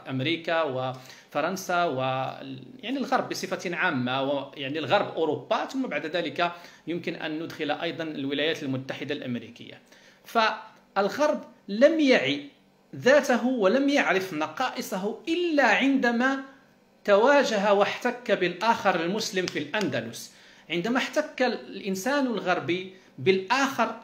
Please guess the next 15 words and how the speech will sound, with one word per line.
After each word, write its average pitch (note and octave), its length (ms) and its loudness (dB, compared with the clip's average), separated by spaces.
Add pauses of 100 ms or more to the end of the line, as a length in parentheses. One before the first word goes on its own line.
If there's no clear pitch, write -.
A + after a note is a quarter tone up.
المسلم F#3+ 480 -2
في F3+ 140 -6
الأندلس G3+ 580 -4
واكتشف C#4+ 640 -2 (380)
بأن A#3 500 -2 (180)
المسلم G#3+ 580 0 (420)
ال-، F3 160 -4
الذي E3+ 320 -2
كان B3 240 0
يوجد F#3+ 380 -2
آنذاك D#3 480 -2
في - 160 -10
الأندلس F3+ 500 -6
في - 180 -14
إسبانيا G#3 640 -2